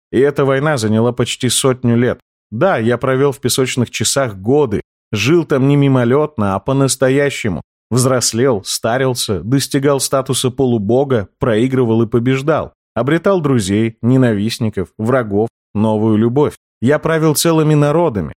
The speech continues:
По моему слову, огромные армии бросались в бой. Мне довелось познать и тайны мироздания, и торжество триумфальных побед, и горечь сокрушительных поражений. Прошла целая жизнь, прежде чем, одержав окончательную победу и завершив войну семи небес,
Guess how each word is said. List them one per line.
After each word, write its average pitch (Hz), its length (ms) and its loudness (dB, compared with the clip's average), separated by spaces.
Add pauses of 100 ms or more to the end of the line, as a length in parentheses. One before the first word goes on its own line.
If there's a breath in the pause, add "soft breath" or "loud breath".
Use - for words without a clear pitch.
(160)
По 127 100 0
моему 127 300 2
слову, 139 380 0
огромные 131 500 0
армии 143 320 0
бросались 131 560 0
в 120 140 -2
бой. 127 240 -2 (440)
Мне 170 200 2
довелось 170 400 2
познать 135 460 0
и 120 40 0
тайны 127 280 0
мироздания, 120 720 0 (160)
и 127 80 0
торжество 131 640 0
триумфальных 131 600 0
побед, 123 580 -2
и 101 100 0
горечь 147 440 0
сокрушительных 123 760 -2
поражений. 110 560 -2 (160)
Прошла 160 400 0
целая 170 420 2
жизнь, 143 440 0
прежде 123 400 0
чем, 120 220 -2
одержав 123 480 -2
окончательную 117 760 -2
победу 123 440 0
и 117 40 2
завершив 127 580 0
войну 110 400 0
семи 101 280 -2
небес, 147 440 0